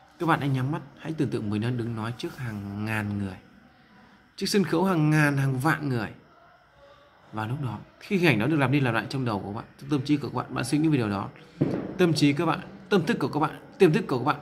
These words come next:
sức mạnh to lớn của tiềm thức sẽ biết cách để dẫn dắt các bạn trở thành một con người như vậy.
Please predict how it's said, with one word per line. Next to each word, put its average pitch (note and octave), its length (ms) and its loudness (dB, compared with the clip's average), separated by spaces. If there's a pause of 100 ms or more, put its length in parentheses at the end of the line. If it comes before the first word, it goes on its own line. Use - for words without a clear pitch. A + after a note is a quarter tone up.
(180)
sức - 180 -6
mạnh E3 180 -8
to D3 100 -2
lớn C#3+ 160 2
của B2 120 -2
tiềm G#2 140 -4
thức D#3+ 160 -10 (460)
sẽ D3+ 220 -6 (440)
biết F3+ 160 2 (120)
cách F3+ 180 -6
để A2+ 140 -4
dẫn E3+ 200 -2
dắt G#3 140 2
các F#3+ 80 0
bạn E3+ 220 2
trở A#2+ 100 -10
thành A#2 100 -4
một A2 80 -4
con A#2+ 120 -2
người A2 100 0
như A2 100 -2
vậy. A#2 100 -4